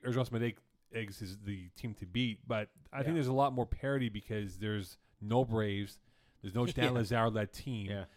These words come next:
Speaker 1: there's
Speaker 2: yeah.
Speaker 1: no Kevin Wyeth in this division.
Speaker 2: Mm-hmm.
Speaker 1: So now it's a little bit more open-ended
Speaker 2: It is.
Speaker 1: what can happen.
Speaker 2: Yeah, yeah, yeah, and I, that's why I think you asked the question, and it's a, a, a decent one to ask. Uh, I,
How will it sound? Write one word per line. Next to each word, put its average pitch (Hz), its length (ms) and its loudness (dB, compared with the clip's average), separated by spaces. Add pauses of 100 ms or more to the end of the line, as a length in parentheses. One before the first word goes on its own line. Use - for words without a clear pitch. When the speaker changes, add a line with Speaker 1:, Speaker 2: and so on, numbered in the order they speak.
Speaker 1:
there's 98 140 -4
Speaker 2:
yeah. 123 60 2
Speaker 1:
no 123 40 4
Kevin 123 280 0
Wyeth 120 380 2
in 110 120 -8
this 95 160 -8
division. 107 400 0
Speaker 2:
Mm-hmm. 143 120 2 (200)
Speaker 1:
So 127 240 0
now 156 260 2
it's 147 120 -2
a - 20 -4
little 135 100 -2
bit 120 100 -4
more 120 220 -2
open-ended 131 560 0
Speaker 2:
It 185 80 4
is. 120 140 -2
Speaker 1:
what 117 100 -2
can 123 120 -4
happen. 156 240 -4 (100)
Speaker 2:
Yeah, 170 140 2 (120)
yeah, 139 140 -6
yeah, 131 240 -4
and 127 100 -2
I, 123 140 2
that's 120 280 -6
why 120 240 0
I 107 60 0
think 107 180 -4
you 107 100 0
asked 98 180 -2
the 98 60 -6
question, 131 360 -2
and 104 160 -2
it's 98 140 -6
a, 101 60 -2 (760)
a, 87 60 -6
a - 20 -4
decent 92 560 -8
one 98 160 -4
to 90 40 -6
ask. 123 320 -4 (440)
Uh, 143 460 4 (140)
I, - 120 -4